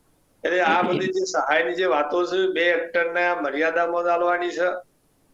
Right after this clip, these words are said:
Speaker 1: એટલે મોદા મોણ દવા લઈએ અને તાવ ઉતરી જાય એવી વાત છે. ઓનાથી
Speaker 2: હમ.
Speaker 1: આજીવન કશું ચાલે નહીં. એટલે જે તે સમયે જે નાના ખેડૂતો બે હેક્ટર વાળા છે, તેઓને ખાતર પણ બિયારણ નાખવા ડીઝલના પૈસા મળે.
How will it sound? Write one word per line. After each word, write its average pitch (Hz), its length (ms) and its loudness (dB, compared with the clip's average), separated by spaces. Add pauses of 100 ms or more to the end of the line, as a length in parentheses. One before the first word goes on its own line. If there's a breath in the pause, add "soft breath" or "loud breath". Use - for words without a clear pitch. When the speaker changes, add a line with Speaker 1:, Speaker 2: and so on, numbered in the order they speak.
(140)
Speaker 1:
એટલે 170 200 0
મોદા 160 400 0
મોણ 175 340 0
દવા 170 360 2
લઈએ 175 480 0
અને 156 180 -6
તાવ 160 260 2
ઉતરી 175 240 -4
જાય 165 160 2
એવી 170 120 0
વાત 170 220 2
છે. 196 160 -2 (500)
ઓનાથી 156 540 2
Speaker 2:
હમ. 151 80 4
Speaker 1:
આજીવન 170 320 -2
કશું 160 540 -6
ચાલે 151 520 4
નહીં. 175 240 2
એટલે - 500 -4
જે 165 200 -2
તે 196 180 4
સમયે 180 300 4
જે - 220 0
નાના 143 340 0
ખેડૂતો 180 500 0 (120)
બે 160 180 4
હેક્ટર 175 240 0
વાળા 175 460 2
છે, 175 440 -4 (500)
તેઓને 175 680 0
ખાતર 170 360 0
પણ 175 280 -2
બિયારણ 185 420 2
નાખવા 160 280 2
ડીઝલના 175 440 0
પૈસા 165 320 -2
મળે. 165 440 -2